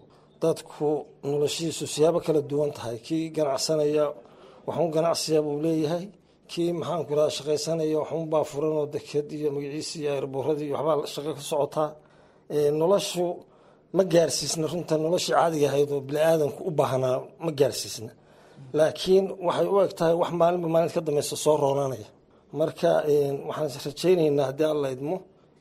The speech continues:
inay waqtiyada soo socda wax fiican isbedelaan, baan aad iyo aad u rajaynaynaa.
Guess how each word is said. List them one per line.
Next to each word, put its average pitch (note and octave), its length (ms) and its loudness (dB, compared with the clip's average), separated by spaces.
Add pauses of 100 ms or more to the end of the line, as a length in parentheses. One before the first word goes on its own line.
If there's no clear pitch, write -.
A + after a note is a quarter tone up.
inay E3 200 0
waqtiyada D#3 420 0
soo D#3+ 220 0
socda D3 320 -2
wax D#3 180 -4
fiican C#3 360 -2
isbedelaan, C3+ 680 -2
baan C3 200 -4
aad D#3+ 220 2
iyo D3+ 100 2
aad C#3 80 -2
u C3+ 40 -8
rajaynaynaa. A#2+ 540 -8